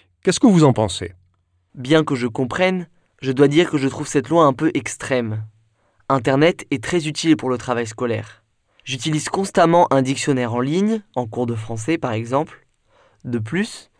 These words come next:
Speaker 2: grâce à mon smartphone, je peux faire des recherches sur le champ pour mes divers projets scolaires.
Speaker 1: Alors, vous ne pensez pas que les jeunes passent trop de temps en ligne ?
Speaker 2: La réalité est que le monde actuel tourne autour d'Internet.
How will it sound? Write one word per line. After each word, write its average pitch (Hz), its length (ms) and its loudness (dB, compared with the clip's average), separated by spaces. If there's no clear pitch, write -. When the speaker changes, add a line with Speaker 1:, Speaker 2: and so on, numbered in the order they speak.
Speaker 2:
grâce 143 360 2
à 139 60 4
mon 117 120 -4
smartphone, 151 680 -2
je - 140 -8
peux 147 120 -2
faire 143 160 4
des 135 100 4
recherches 143 480 2
sur 196 160 2
le 170 100 4
champ 117 300 -4
pour 139 120 -2
mes 135 120 2
divers 143 380 2
projets 127 280 -4
scolaires. 110 500 -6
Speaker 1:
Alors, 127 520 2
vous 127 240 -4
ne 113 160 0
pensez 143 380 2
pas 180 180 4
que 165 100 0
les 127 140 2
jeunes 156 240 4
passent 139 400 0
trop 165 200 4
de 147 100 6
temps 147 240 6
en 175 60 8
ligne ? 98 400 4
Speaker 2:
La 135 160 2
réalité 175 680 0
est 156 60 2
que 156 100 -2
le 139 140 2
monde 165 240 2
actuel 143 560 0
tourne 165 240 2
autour 143 260 0
d'Internet. 117 720 -4